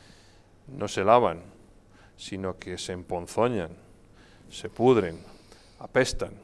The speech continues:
y ya no sirven para su función, entonces,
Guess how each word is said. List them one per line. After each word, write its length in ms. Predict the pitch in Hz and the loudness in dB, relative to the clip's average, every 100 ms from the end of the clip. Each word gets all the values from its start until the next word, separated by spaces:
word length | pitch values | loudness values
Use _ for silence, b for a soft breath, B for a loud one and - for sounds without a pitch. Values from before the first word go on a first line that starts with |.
| - - - - - - B B B B B B B - | -20 -20 -20 -20 -20 -20 B B B B B B B -16
y 80 | - | -6
ya 140 | 104 117 | 2 2
no 100 | 120 | 4
sirven 440 | 135 143 139 117 | 6 8 8 8
para 640 | 101 95 95 92 90 90 87 | 6 8 8 8 6 0 -4
su 140 | - | -10
función, 600 | - 95 - 131 127 143 156 - - - _ | -10 -10 2 6 6 4 -10 -20 -20 -20 _
entonces, 340 | 107 117 123 | -8 -2 0